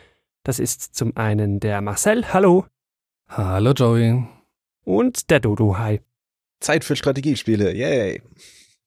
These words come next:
Speaker 1: Ja, wenn's um R T Ss geht, Dodo, bist du eigentlich schon gesetzt in den meisten Fällen oder vielleicht sogar in allen. Ich hab jetzt gar nicht mehr durchs Archiv geguckt.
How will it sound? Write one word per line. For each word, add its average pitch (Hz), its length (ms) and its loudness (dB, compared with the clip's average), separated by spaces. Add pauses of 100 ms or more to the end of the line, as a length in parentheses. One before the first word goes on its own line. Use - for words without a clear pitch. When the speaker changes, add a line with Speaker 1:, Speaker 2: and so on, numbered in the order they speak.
(680)
Speaker 1:
Ja, 160 220 4
wenn's 202 340 2
um 175 300 2
R 160 200 0
T - 180 -4
Ss - 460 -2
geht, 151 360 -2
Dodo, 156 340 2
bist 151 280 -6
du 156 220 -2
eigentlich 156 640 -4
schon 151 320 0
gesetzt 143 560 -4
in 117 140 -2
den 117 120 -2
meisten 117 380 -2
Fällen 135 380 0
oder 131 180 2
vielleicht 135 300 0
sogar - 180 -2
in 117 120 0
allen. 139 360 2
Ich 117 140 -2
hab 110 140 -4
jetzt - 180 -6
gar 110 160 -4
nicht 120 320 -6
mehr 120 160 2
durchs 117 260 -4
Archiv 147 520 -6
geguckt. - 580 -10